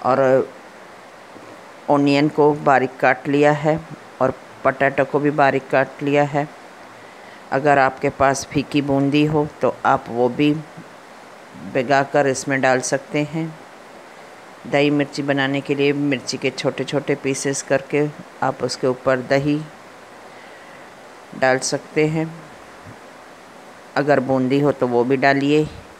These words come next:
ओनियन, पोटैटो, बॉयल हुए ला आप इसमें डालिए। अगर आपको खट्टी मीठी चटनी भी पसंद हो तो आप वो भी डाल सकते हैं। मैंने खाली ग्रीन चटनी ही डाली है।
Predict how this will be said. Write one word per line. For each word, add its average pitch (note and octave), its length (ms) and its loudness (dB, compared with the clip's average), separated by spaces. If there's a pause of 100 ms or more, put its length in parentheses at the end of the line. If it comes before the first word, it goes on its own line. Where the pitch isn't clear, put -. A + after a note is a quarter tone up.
(600)
ओनियन, C#3+ 560 2 (580)
पोटैटो, D3 580 2 (500)
बॉयल B2+ 340 2
हुए B2+ 220 2
ला C3 260 2 (1400)
आप C#3+ 220 0
इसमें C3 540 -6
डालिए। C3+ 480 0 (800)
अगर C#3 220 -2
आपको C#3 640 -4 (420)
खट्टी D3+ 340 -2
मीठी D3+ 300 0
चटनी D#3 360 -2
भी D#3+ 120 2
पसंद D#3 420 0
हो D3+ 60 0
तो D3+ 140 -2
आप C#3 200 2
वो C3+ 200 -2
भी D3 120 0
डाल C#3 280 2
सकते - 440 -6
हैं। E3+ 240 -4 (320)
मैंने C#3 240 -2
खाली C#3 260 -2
ग्रीन C#3 340 -2
चटनी C#3+ 400 -2
ही C#3+ 140 -2
डाली C#3 360 -2
है। E3 220 -6